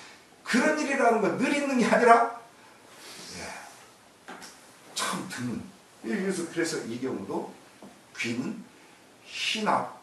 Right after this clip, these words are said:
비슷한, 우리가 희귀하다라고 하는 그런 말처럼 보면 됩니다. 시로 이 때문에 성인은 피가 아래 오기요. 성인은 그렇게 이,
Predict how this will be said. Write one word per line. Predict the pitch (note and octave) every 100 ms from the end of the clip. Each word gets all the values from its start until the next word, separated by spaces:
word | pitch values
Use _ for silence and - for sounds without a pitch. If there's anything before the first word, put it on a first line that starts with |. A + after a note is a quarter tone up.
| - -
비슷한, | - - - - - - -
우리가 | A2 -
희귀하다라고 | - B3+ B3 C4 C4 - - - - - - - - - -
하는 | - - B2+ - - - -
그런 | C3+ A#2+
말처럼 | F#2 F2+ - - - - - G#2+ G2+ -
보면 | - -
됩니다. | - - - - - - - - - - - - - - - - - - - - - - - - - - - -
시로 | - F3+ E3+ C#3+ C3+ C3+
이 | A#2+ A#2+ -
때문에 | C#3 A#2+ A#2 G#2+
성인은 | G2+ - F#3+ F3+ D3+ B2+ -
피가 | - - - C3
아래 | -
오기요. | - - - - - - - - - - -
성인은 | - - - A#3+ B3+ C4 B3 A#3+ B3 C4 - - - - - - - - -
그렇게 | - A#3 D4+ - - - - B3 B3 A#3 - - - - A3
이, | G#3 G#3 G3